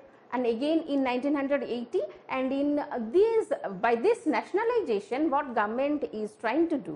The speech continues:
or what government is trying to bring in is to strengthen the economy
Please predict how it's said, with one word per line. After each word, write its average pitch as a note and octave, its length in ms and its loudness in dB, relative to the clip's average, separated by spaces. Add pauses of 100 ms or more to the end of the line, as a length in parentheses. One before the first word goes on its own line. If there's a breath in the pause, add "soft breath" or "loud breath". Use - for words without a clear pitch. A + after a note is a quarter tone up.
or C#4+ 220 2
what B3 300 -2
government C4 540 0
is A#3+ 220 -6 (400 loud breath)
trying D4+ 400 2 (100)
to E4 400 0 (180 loud breath)
bring F4+ 560 0 (340)
in D4+ 440 2
is C4 380 -4 (140)
to C#4 120 -4
strengthen C#4+ 600 0
the - 120 -4
economy A3+ 600 -2